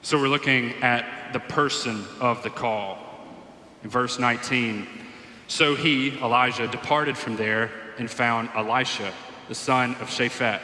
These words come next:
who was plowing with twelve yoke of oxen in front of him, and he was with the twelfth. Elijah passed him by and cast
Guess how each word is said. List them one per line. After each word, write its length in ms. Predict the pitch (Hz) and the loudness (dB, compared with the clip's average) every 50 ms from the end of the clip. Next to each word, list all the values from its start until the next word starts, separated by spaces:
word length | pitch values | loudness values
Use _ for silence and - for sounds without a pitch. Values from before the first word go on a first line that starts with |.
| - - - - - - - - - | -8 -12 -14 -14 -14 -14 -14 -12 -2
who 100 | - 127 | -2 0
was 140 | 123 117 113 | 0 0 -4
plowing 560 | - - 143 135 143 147 147 147 143 143 135 | -2 2 4 4 4 4 4 2 2 0 0
with 140 | 120 104 - | -2 -4 -6
twelve 460 | - - 131 131 139 139 139 135 135 127 | -4 0 0 2 4 4 2 0 0 0
yoke 240 | 123 123 123 123 - | 0 0 0 0 -2
of 100 | 123 120 | 2 4
oxen 400 | 123 123 127 - - - 110 98 92 | 4 4 4 0 -4 -6 -6 -8 -8
in 100 | 95 98 104 | -8 -10 -8
front 200 | - - 123 120 | -4 -2 -2 -2
of 80 | 110 | -2
him, 220 | - 107 92 90 92 - - - - - | -4 -8 -10 -10 -12 -14 -18 -20 -12 -8
and 140 | 117 113 107 | -8 -6 -2
he 200 | 110 139 147 151 | 0 0 2 2
was 160 | 143 135 - | 0 -2 -2
with 200 | 120 120 117 - | -4 -4 -4 -4
the 60 | - | -8
twelfth. 460 | - - 156 165 123 92 - - - - - - - - - - - - - - - - - - | -6 -2 -2 0 0 -2 -4 -10 -12 -14 -14 -16 -16 -18 -18 -20 -20 -20 -20 -20 -20 -20 -10 -4
Elijah 360 | 110 120 123 120 117 - 117 | 2 4 4 4 4 0 -4
passed 420 | - - - 127 127 131 123 - | -4 0 2 2 2 2 0 -2
him 180 | - 127 110 107 | -4 -4 -4 0
by 380 | 110 120 127 131 131 131 127 120 - - - - - - - | 2 4 4 6 6 4 2 0 -2 -8 -10 -12 -12 -10 -10
and 100 | 110 104 | -10 -8
cast 480 | - - 131 127 123 117 - - - | 0 2 2 2 2 0 -2 -6 -8